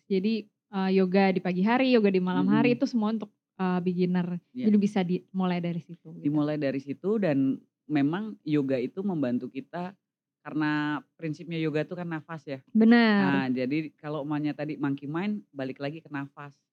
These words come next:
Speaker 1: Iya.
Speaker 2: Nah, jadi ngitung nafas aja, itu
Speaker 1: Iya.
Speaker 2: akan me-, menghilangkan si monkey-monkey itu
Speaker 1: Betul,
Speaker 2: dalam, nah, itu.
Speaker 1: betul.
Speaker 2: Jadi memang sebenarnya kalau pengen belajar meditasi terus ngerasa bahwa meditasi susah, banyak pikiran, "Tapi aku mau nyoba yoga,"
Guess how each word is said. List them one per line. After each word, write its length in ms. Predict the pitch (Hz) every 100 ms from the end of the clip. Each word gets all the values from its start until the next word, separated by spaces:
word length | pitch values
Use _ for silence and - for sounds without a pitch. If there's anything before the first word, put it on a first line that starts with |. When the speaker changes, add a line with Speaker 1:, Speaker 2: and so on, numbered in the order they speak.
| _ -
Speaker 1:
Iya. 240 | 214 208
Speaker 2:
Nah, 280 | - 131 123
jadi 260 | 123 131 151 156 _ -
ngitung 320 | 165 - 175
nafas 340 | 180 170 185 214
aja, 360 | 202 165 156
itu 160 | 208 208
Speaker 1:
Iya. 180 | 185 180
Speaker 2:
akan 180 | 156 143 139
me-, 440 | 143 135 131 123 _ _ _ _ _
menghilangkan 680 | 143 147 151 147 139 147 147
si 180 | 143 123
monkey-monkey 800 | 135 131 - 135 135 135 131
itu 60 | 185
Speaker 1:
Betul, 240 | 208 214
Speaker 2:
dalam, 120 | 180 175 170
nah, 200 | 165 165
itu. 100 | 175
Speaker 1:
betul. 160 | 180
Speaker 2:
Jadi 140 | 170 160
memang 280 | 165 180 190 _ _ _ _
sebenarnya 280 | 160 175 196
kalau 160 | 180 - _
pengen 260 | - 165 165
belajar 280 | 156 147 151
meditasi 520 | 151 151 151 147 180
terus 180 | 156 165
ngerasa 340 | 165 151 147 151
bahwa 220 | 139 139
meditasi 600 | 139 135 139 139 151 156
susah, 560 | - 160 185 190 240 254 _ _ -
banyak 260 | 147 151
pikiran, 540 | 156 147 151 170 202 233 - _
"Tapi 220 | _ - 254
aku 100 | 262
mau 120 | 247
nyoba 220 | 226 196
yoga," 280 | 185 180